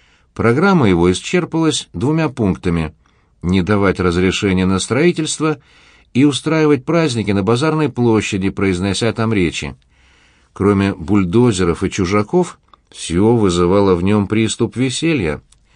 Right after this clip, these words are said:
Семьи у него не было, и когда Дюран-Больё отнял у него мэрию, он просто исчез из города. Мы спросили о Крозатье у регистратора,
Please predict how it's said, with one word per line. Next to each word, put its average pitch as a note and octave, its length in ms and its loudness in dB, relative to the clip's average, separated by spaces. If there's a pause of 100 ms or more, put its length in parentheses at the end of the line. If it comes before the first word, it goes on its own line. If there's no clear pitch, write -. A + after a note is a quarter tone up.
(460)
Семьи F3 360 2
у E3+ 80 4
него F#2+ 180 2
не E3+ 200 0
было, D#3 340 -2 (420)
и F#2 140 0
когда A#2 520 0
Дюран-Больё A2+ 920 2 (460)
отнял G2 420 0
у F#2+ 60 2
него G2+ 260 2
мэрию, F3+ 480 2 (380)
он E2 160 -2
просто G2 400 -2
исчез C#3+ 320 -4
из D#3+ 120 -4
города. B2 520 0 (1160)
Мы G2 180 2
спросили G#2+ 540 0
о G#2 100 2
Крозатье G#2+ 640 0
у G2+ 100 0
регистратора, D3+ 840 0